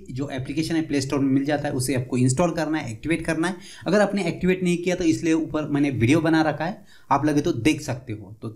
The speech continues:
सबसे पहले यहाँ पर आपको देख सकते हो, यहाँ पर आपको My Credit जो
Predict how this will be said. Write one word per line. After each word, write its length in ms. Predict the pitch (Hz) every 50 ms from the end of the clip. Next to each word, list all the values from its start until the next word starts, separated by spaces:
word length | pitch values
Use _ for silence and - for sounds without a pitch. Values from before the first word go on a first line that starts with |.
| -
सबसे 260 | - - 165 160 - 202
पहले 200 | - 190 185 185
यहाँ 140 | 185 180
पर 100 | 170 180
आपको 200 | 170 165 165 170
देख 180 | 156 160 151 143
सकते 260 | - 143 131 - 160
हो, 60 | 156
यहाँ 140 | 147 143 143
पर 100 | 139 147
आपको 300 | 147 147 - - 196 196 202 - - - - - -
My 160 | 165 190 202
Credit 420 | 196 196 190 190 190 190 190 - - - - - - - - - - - - - 120
जो 200 | 127 160 170